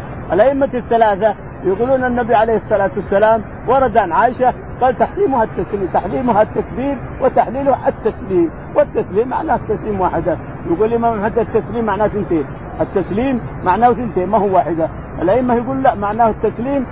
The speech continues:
معناه واحد، إذا سلم الأولى للمسبوق أن يقوم يلحق، أو للرجاء الناس أن يسلموا إلى آخره".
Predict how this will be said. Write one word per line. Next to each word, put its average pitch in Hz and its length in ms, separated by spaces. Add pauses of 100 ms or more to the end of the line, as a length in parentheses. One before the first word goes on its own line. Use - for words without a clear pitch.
(180)
معناه 247 240
واحد، 185 400
إذا 208 200
سلم 269 300
الأولى 285 520 (280)
للمسبوق 240 540
أن 208 100
يقوم 202 400
يلحق، 240 280 (300)
أو 233 100
للرجاء 233 680 (180)
الناس 214 300
أن 190 160
يسلموا 226 440
إلى 180 180
آخره". 160 260